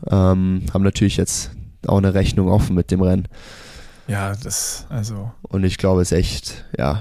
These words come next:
Speaker 1: das sah die Atmosphäre und so alles nochmal aufsaugen.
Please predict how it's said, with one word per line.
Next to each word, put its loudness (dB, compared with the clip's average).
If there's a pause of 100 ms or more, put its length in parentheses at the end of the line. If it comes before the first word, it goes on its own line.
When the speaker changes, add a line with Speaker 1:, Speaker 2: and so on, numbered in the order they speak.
Speaker 1:
das -2
sah 4
die 4
Atmosphäre 2
und 4
so 0
alles 2
nochmal 2
aufsaugen. 2